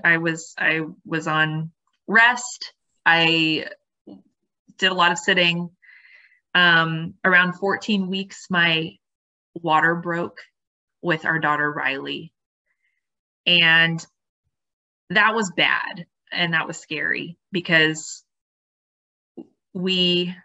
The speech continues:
you know, Reese, my daughter Reese, um, who was in kind of her own little sack, she still had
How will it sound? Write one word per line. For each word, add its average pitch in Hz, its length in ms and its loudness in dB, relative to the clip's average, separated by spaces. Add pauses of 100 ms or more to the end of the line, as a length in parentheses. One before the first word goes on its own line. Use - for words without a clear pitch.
(880)
you 185 120 -4
know, 151 380 0
Reese, 190 720 -6
my 190 160 -6
daughter 180 260 0
Reese, 180 600 -6 (540)
um, 160 400 0
who 170 140 -4
was 165 180 -6
in 165 180 -6
kind 165 200 -8
of 165 80 -8
her 170 180 0
own 165 360 -2 (680)
little 170 200 -4
sack, 160 420 2
she - 220 -6
still 175 240 -2
had 175 220 0